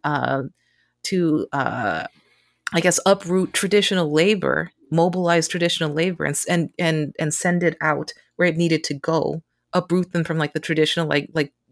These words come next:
geographic based, uh, limitations of the pri-, of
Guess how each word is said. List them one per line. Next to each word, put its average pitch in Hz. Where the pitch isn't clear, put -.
geographic 156
based, -
uh, 147
limitations 165
of 147
the 151
pri-, -
of 156